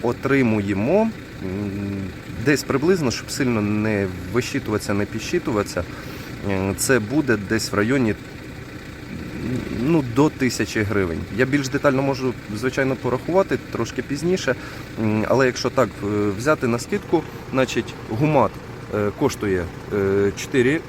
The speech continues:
і чотири долара за літр. Це всі ціни прайсові, тобі ж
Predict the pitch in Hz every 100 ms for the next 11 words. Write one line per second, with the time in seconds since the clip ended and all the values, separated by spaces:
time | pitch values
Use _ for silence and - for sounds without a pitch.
0 | - - 113 - 165 180 170 170 165 160
1 | 151 156 151 139 - 127 196 - 151 131
2 | - 135 139 120 104 113 101